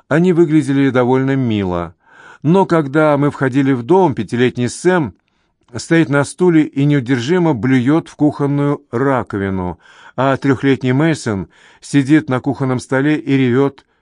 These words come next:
в три ручья. Приходящая няня, пухлая старшеклассница со скобками на зубах и прыщами размером с десятицентовую монетку,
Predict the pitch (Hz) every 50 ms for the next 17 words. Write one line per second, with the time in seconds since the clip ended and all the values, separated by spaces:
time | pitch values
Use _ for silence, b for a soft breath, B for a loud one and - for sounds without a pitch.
0 | _ _ _ - 135 123 127 117 120 123 - - - 104 95 85 76 67 - _
1 | _ _ _ _ _ _ _ _ _ _ _ _ _ _ _ B B B B B
2 | B 131 139 113 160 165 170 202 202 - - - 170 170 151 135 127 120 117 110
3 | 113 107 - - 165 165 117 - 139 135 127 127 117 - - 131 107 - 139 -
4 | 131 135 135 123 113 - 120 113 101 - - - 104 101 98 92 - - 127 127
5 | 120 - - 143 123 - - - 113 117 117 117 113 101 120 139 123 135 165 180
6 | 180 - - b b b b b b b b b 131 131 - - 131 139 123 -
7 | - 143 131 123 113 113 117 117 101 95 117 120 120 113 113 104 - b b b
8 | b b b b b b b 101 95 139 139 - - 143 135 - - - _ -
9 | - 143 147 139 143 - - 170 151 123 107 - 113 98 107 110 107 110 123 139
10 | 160 180 190 185 - - 127 107 95 85 76